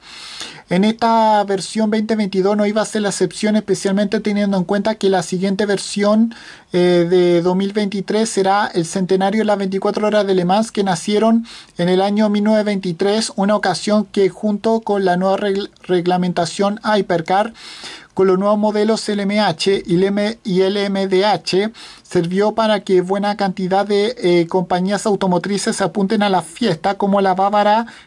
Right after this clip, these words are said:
B M W, la estadounidense, eh, Cadillac, que ya caldeaban el ambiente de la misma semana Le Mans revelado con sus nuevos coches L M D H, para así sumarse así a una lista que ya tiene otros grandes nombres como la japonesa Toyota o la estadounidense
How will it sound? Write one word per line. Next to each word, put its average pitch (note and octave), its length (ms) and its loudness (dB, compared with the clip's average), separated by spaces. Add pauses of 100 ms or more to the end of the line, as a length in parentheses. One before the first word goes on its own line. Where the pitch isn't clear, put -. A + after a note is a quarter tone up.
(120)
B F#3+ 180 0
M G#3 200 0
W, G#3+ 320 0
la F3+ 100 -2
estadounidense, G3 1000 0 (160)
eh, E3+ 320 2 (320)
Cadillac, F#3+ 480 0
que F#3 160 -2
ya G3+ 360 0 (100)
caldeaban G3+ 720 2 (480)
el G3 100 2
ambiente G3 400 0
de A3 100 0
la F#3+ 120 2
misma G3 260 0
semana G#3 400 0
Le G3 140 2
Mans G#3+ 320 2
revelado F#3+ 580 2
con F#3+ 180 0
sus F#3+ 140 -2
nuevos F#3+ 320 0
coches G#3 460 -4
L G3 100 0
M F#3+ 160 0
D G#3+ 100 0
H, G#3 460 0 (600)
para F3+ 180 0
así F#3 220 -2
sumarse G#3 480 0
así G3+ 160 -2
a G#3 60 2
una G3+ 200 2
lista G3+ 380 -2
que F#3+ 160 -2
ya F#3+ 180 2
tiene G#3 400 -2
otros G3+ 320 0
grandes G3 400 0
nombres G#3 420 2
como G#3 300 2
la G3+ 120 0
japonesa F#3+ 580 -2
Toyota F#3 680 0
o F3+ 120 2
la F3+ 100 0
estadounidense F#3+ 880 0